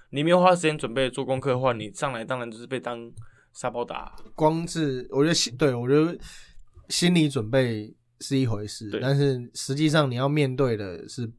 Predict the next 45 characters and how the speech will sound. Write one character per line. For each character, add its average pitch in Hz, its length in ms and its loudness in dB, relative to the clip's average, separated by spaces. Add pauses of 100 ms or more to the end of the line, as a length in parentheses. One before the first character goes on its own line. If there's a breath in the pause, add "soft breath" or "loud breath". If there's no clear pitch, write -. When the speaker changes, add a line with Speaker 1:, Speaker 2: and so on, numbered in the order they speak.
(320)
Speaker 2:
这 156 160 2
么 123 160 -2
高 127 240 -4
强 104 260 -8
度 110 180 -4
的 98 60 -8
比 - 220 -18
赛， 90 360 -12
那 113 120 -4
又 117 160 0
是 110 100 -4
另 107 160 -8
外 101 140 -6
一 - 20 -6
回 - 160 -10
事。 - 160 -14
Speaker 1:
对 - 100 -10
啊， - 140 -16
所 151 140 -2
以 - 20 0
你 135 100 -2
第 143 180 2
二 151 80 8
天 143 160 0
又 139 100 0
被 135 100 0
打 117 80 -6
个 113 80 -12
十 - 180 -14
几 113 140 -8
分， 110 240 -8 (380 soft breath)
三-， 160 260 4
Speaker 2:
嗯。 - 20 -10
Speaker 1:
两 135 160 2
天 160 240 2
三-， 151 300 2
第 160 120 2
二 160 80 8
天 160 100 4
又 160 80 4
被 156 80 4
打 101 120 -2
个 117 80 -4
十 113 280 -10
分， 120 320 -2